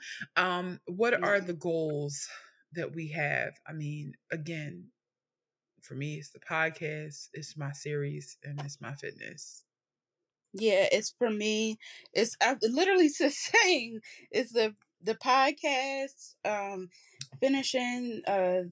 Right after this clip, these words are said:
Speaker 2: the script that I have because I feel like I really feel good about this, what I'm doing. Like, I don't, again, I don't wanna count my ch-, chickens before they hatch, but,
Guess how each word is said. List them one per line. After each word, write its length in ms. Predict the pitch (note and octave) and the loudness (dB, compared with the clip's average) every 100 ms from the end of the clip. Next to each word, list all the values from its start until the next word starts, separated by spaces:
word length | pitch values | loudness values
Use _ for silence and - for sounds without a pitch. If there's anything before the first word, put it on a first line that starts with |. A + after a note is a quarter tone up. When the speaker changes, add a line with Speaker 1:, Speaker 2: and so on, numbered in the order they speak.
| - | -6
Speaker 2:
the 160 | F#3+ F3+ | -6 -4
script 580 | - - D#4+ E4 D#4+ - | -4 -2 2 2 2 2
that 140 | C4 | 4
I 120 | B3 C4 | 6 4
have 420 | C4 B3+ B3+ B3 | 2 4 2 0
because 280 | G#3+ G3 G3 | -2 0 2
I 100 | G3+ | 0
feel 260 | A3+ A3+ | 0 0
like 280 | G#3 F#3+ F3+ - - - _ _ | 4 2 0 -14 -20 -20 _ _
I 160 | G3 A3 | 4 4
really 340 | G#3 C4+ C#4+ | 4 2 2
feel 460 | C4+ C4+ C4 C4 A#3 F#3 | 0 2 6 6 4 -2
good 420 | G3+ A#3 B3+ B3+ - | 0 4 6 6 2
about 400 | G3 G#3 A3 - | 2 2 2 0
this, 400 | B3 B3 - - - _ _ | 0 0 -4 -6 -8 _ _
what 220 | - G#3+ | -4 -2
I'm 460 | G#3 G#3+ G3 F#3+ E3 | 0 0 -2 -2 2
doing. 500 | G#3 A3+ A3+ A#3 A#3 - _ _ _ - _ | 6 8 6 2 -2 -6 _ _ _ -20 _
Like, 320 | F#3 F#3 F3+ F#3 | 4 6 6 4
I 80 | F#3+ | 4
don't, 280 | G#3 F#3 - | 4 2 0
again, 340 | F#3 F#3 F#3 F3+ | -2 2 2 2
I 60 | |
don't 240 | F#3 F#3+ F#3+ | 2 2 2
wanna 480 | F#3+ F3+ F3+ E3 - - - - _ - | 4 4 4 2 -4 -8 -2 -2 _ -12
count 420 | - A3+ A3+ - | -2 2 2 2
my 260 | F#3+ F3 F3+ | 2 2 2
ch-, 140 | - _ _ _ _ _ - | -4 _ _ _ _ _ 0
chickens 340 | A#3+ A3+ F#3 | 0 2 -2
before 220 | F3+ G3 | 0 4
they 140 | F#3 G3+ | 6 6
hatch, 340 | G3 D#3 - - | 6 4 2 4
but, 240 | F#3 D3+ | 4 4